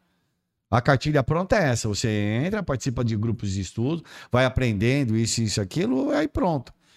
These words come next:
Vai a-, fazer os cursos pra você. Mas esse é um protocolo, vamos falar assim. Mas existem as exceções.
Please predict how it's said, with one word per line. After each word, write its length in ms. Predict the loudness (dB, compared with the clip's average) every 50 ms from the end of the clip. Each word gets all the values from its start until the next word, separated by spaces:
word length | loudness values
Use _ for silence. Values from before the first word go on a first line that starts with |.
| _ _ _ _ _ -2
Vai 220 | 0 2 4 4 4
a-, 120 | 2 0 -4 -2
fazer 260 | -2 0 0 2 0
os 100 | -2 -2
cursos 540 | -2 0 0 2 2 2 0 -2 -4 -8 -6
pra 180 | -2 0 0 0
você. 460 | 0 -2 0 0 0 0 0 -4 -8 -12 -16 _ _ -20 _ _ _ _ _ _ _ _ _ _ 0
Mas 640 | 2 4 4 6 4 4 4 2 2 0 -2 -4 -6 _ _ -20 -20 _ _ 2
esse 260 | 4 4 4 4 4
é 40 | 0
um 100 | 0 2
protocolo, 600 | 2 0 2 4 2 2 6 6 8 8 8 6
vamos 220 | 4 2 0 0 2
falar 160 | 2 2 2
assim. 320 | 2 0 0 -2 -2 -2 _ _ _ _ _ _ _ _
Mas 280 | 2 2 4 4 4 2
existem 460 | 0 0 2 0 0 0 2 2 2
as 120 | 2 2
exceções. 840 | 0 0 0 0 0 0 2 2 2 2 2 0 0 -2 -4 -8